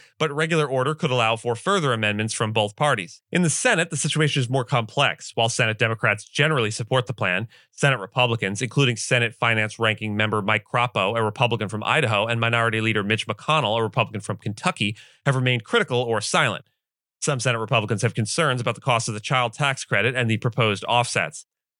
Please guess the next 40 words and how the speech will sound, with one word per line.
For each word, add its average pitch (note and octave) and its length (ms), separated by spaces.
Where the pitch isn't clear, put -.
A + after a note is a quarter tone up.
The C3+ 80
bill B2+ 160
needs A#2+ 240
at A#2 80
least A2+ 220
sixty - 280
votes A2 320
to B2 120
pass A#2 320
in A2 60
the F#2+ 60
Senate, B2+ 380
suggesting B2 400
possible A#2 520
further E3 380
amendments A2 460
to B2 120
gain A#2 240
Republican A2 440
support. G#2+ 440
Timing G3 300
of D#3 80
the C3+ 60
bill's B2+ 220
passage A#2 380
is A2 140
crucial A#2+ 540
as A#2 160
the A2+ 100
House A#2 320
returns A2 440
on A2+ 200
the A2 100
same C3 400
date A#2 300
tax C3+ 280
filing G#2 340
begins, G#2+ 420
January G#2 440
twenty-ninth. G#2 580